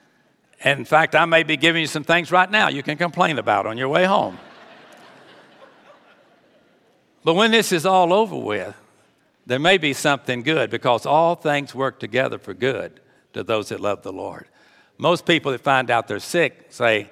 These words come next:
"I think I'm gonna go to the doctor. I think I'm gonna get a checkup. And if I am, I hope there's some way they can treat it." And by the way,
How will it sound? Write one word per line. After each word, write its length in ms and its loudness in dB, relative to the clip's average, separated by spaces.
"I 60 -6
think 220 -6
I'm 100 -6
gonna 120 -10
go 100 -6
to 40 -6
the 80 -8
doctor. 540 -10
I 60 -10
think 220 -2
I'm 120 0
gonna 120 -6
get 140 2
a 60 -4
checkup. 640 -2
And 200 4
if 160 4
I 160 4
am, 200 4
I 100 6
hope 180 4
there's 160 2
some 220 0
way 160 4
they 180 2
can 160 -4
treat 300 0
it." 100 0
And 80 -6
by 180 0
the 120 -6
way, 400 -6